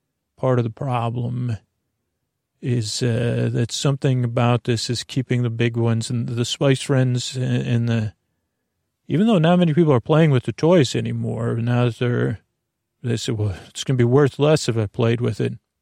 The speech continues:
You know, we're still making the show. Um, and children are still <laughs> making their own Spice Friends, uh,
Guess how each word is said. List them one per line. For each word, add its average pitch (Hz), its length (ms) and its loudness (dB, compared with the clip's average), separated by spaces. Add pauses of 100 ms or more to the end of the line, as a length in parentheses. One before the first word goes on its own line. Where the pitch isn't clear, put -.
(1700)
You 139 80 -4
know, 139 60 2
we're 139 100 4
still 160 300 0
making 143 420 2
the 117 60 0
show. 120 1000 0
Um, 120 300 -6 (360)
and 123 140 -4
children 147 400 2
are 123 80 2
still 120 600 0 (400)
<laughs> - 380 -20
making 143 420 2
their 147 160 4
own 139 240 4
Spice 151 400 2
Friends, 113 580 -2
uh, 123 380 -2